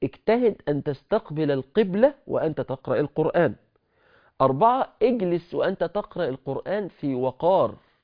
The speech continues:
وهدوء وسكينة.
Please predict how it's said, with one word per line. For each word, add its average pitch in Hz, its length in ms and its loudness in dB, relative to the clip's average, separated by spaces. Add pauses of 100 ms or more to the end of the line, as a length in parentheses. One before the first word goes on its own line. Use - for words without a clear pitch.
(460)
وهدوء 110 580 0 (580)
وسكينة. 127 580 -2